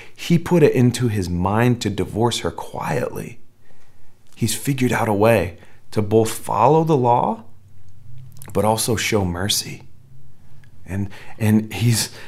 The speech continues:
those two choices have very different effects on re-, uh, reputation and finances. And what choice would you make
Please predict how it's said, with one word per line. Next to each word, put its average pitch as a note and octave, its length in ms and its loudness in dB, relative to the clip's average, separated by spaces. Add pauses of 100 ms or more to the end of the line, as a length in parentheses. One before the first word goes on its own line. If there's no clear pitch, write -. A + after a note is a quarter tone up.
(140)
those A2 240 4
two B2+ 140 4
choices B2 380 4
have F2 180 6
very B2+ 680 10
different A2+ 400 4
effects G2+ 480 2
on F2+ 180 2
re-, G2 140 8
uh, - 240 2
reputation F#2+ 880 2 (340)
and F#2 120 2
finances. F2+ 760 2
And F#2 440 0 (1000)
what F3 160 0
choice - 420 2
would C3+ 220 4
you D#3+ 200 6
make - 500 0